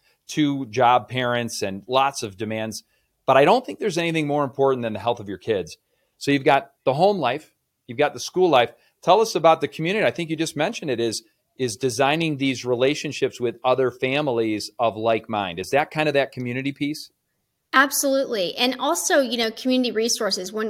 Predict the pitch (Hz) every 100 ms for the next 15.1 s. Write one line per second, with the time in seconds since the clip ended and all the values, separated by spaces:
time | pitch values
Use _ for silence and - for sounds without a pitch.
0 | - 240 269 285 262 262 - 240 220 185
1 | - - 208 214 196 202 208 185 - -
2 | 202 202 196 196 - - - - _ _
3 | 226 220 233 - 208 202 202 - 208 196
4 | - - 208 - - _ 226 202 190 180
5 | - - 190 175 180 202 202 202 202 202
6 | 208 196 190 190 196 202 202 208 190 190
7 | - 208 214 208 196 - 190 185 190 180
8 | 180 196 240 262 - 185 175 185 - -
9 | - - 208 190 190 - _ - 226 226
10 | 214 269 - 208 202 190 185 - - 214
11 | 190 180 180 _ _ _ _ - 254 233
12 | 226 202 202 202 202 196 196 196 - -
13 | 247 - 185 208 202 220 269 - 226 208
14 | 196 165 - - 220 208 202 202 180 165
15 | 196